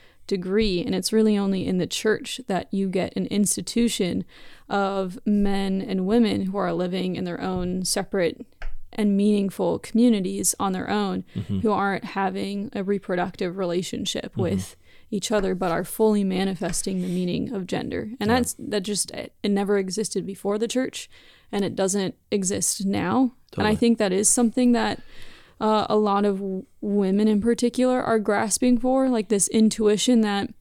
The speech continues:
Speaker 1: um, like, yes, I might desire a family, I might desire a spouse, but that kind of closed world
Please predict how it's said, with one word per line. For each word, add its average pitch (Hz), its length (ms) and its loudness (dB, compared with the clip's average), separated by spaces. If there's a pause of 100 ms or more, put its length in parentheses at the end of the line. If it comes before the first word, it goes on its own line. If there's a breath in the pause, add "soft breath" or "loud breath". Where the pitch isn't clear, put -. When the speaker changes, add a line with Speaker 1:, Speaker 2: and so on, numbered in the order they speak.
(720 soft breath)
Speaker 1:
um, 214 280 2
like, 208 160 -2
yes, 262 200 2
I 233 80 4
might 214 220 2
desire 190 720 0 (480)
a 220 60 -4
family, 208 400 0
I 196 40 -4
might 185 380 -4
desire 196 580 0
a 202 60 -6
spouse, 190 760 0 (440 soft breath)
but 196 260 0
that - 240 -2
kind 214 240 -2
of 185 140 -8
closed 196 440 0
world 202 560 -2